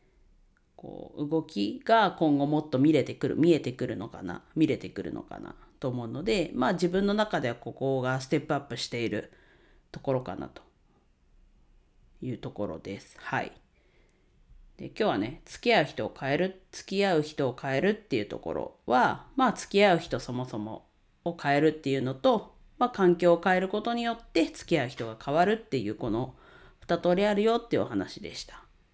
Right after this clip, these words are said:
で、まあ、そこから自分が変化してるのは、えっと、環境を変えることによって付き合う人が変わってるよっていうところで、ちょっと具体的に話してみました。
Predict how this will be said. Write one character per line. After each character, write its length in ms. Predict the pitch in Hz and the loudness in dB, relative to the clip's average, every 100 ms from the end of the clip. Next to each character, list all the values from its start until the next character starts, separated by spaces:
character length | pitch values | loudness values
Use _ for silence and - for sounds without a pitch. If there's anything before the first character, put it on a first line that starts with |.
| _ - | _ -6
で、 220 | 214 220 | -4 0
ま 420 | 233 220 175 - | 2 2 2 -2
あ、 40 | - _ _ _ _ _ _ _ _ _ _ _ _ | -20 _ _ _ _ _ _ _ _ _ _ _ _
そ 160 | - 180 | -4 0
こ 120 | 180 | 2
か 140 | 180 | 4
ら 300 | 170 165 - _ | 6 4 0 _
自 160 | 185 185 | -6 -2
分 540 | 202 220 220 214 208 - - 214 | 0 0 0 0 -2 -6 -12 0
が 120 | 220 | 2
変 220 | 214 208 | 4 2
化 140 | 160 156 | 0 -2
し 80 | |
て 160 | - 147 | 0 2
る 260 | 147 147 143 | 4 2 2
の 120 | 143 | 2
は、 300 | 226 233 - | 4 2 0
え 40 | - | -6
っ 20 | - | -6
と、 120 | 135 | 2
環 280 | 190 208 - | 4 4 2
境 140 | 202 | 0
を 40 | 196 | 4
変 120 | 196 | 4
え 20 | |
る 80 | 185 | 4
こ 100 | 180 | 2
と 100 | 175 | 4
に 80 | 143 | 2
よ 80 | 123 | 2
っ 40 | |
て 280 | - - - - - | -6 -14 -14 -18 -16
付 200 | - 151 | -8 -4
き 20 | |
合 40 | 135 | -4
う 20 | |
人 140 | 131 | -4
が 100 | 123 | -4
変 120 | 131 160 | 2 2
わ 60 | |
っ 60 | 165 | 2
て 80 | 190 | 0
る 80 | 214 | 2
よ 140 | 240 | 2
っ 80 | 240 | 2
て 100 | 170 | 2
い 20 | |
う 40 | 151 | 2
と 120 | 139 | 0
こ 140 | 113 | -2
ろ 100 | 104 | -2
で、 240 | 85 101 - _ _ _ _ _ _ _ _ _ _ _ _ _ _ - - _ _ _ _ - | -4 -8 -12 _ _ _ _ _ _ _ _ _ _ _ _ _ _ -20 -20 _ _ _ _ -14
ち 60 | |
ょ 40 | 143 | -6
っ 20 | |
と 100 | 139 | -2
具 100 | 127 | 0
体 200 | 135 120 | 0 0
的 240 | 143 127 | 0 0
に 180 | 110 113 | 0 -2
話 360 | - 143 123 - | -4 -4 -4 -8
し 20 | |
て 80 | 90 | -8
み 160 | 80 | -8
ま 160 | 82 - | -10 -14
し 100 | - | -16
た。 140 | - | -18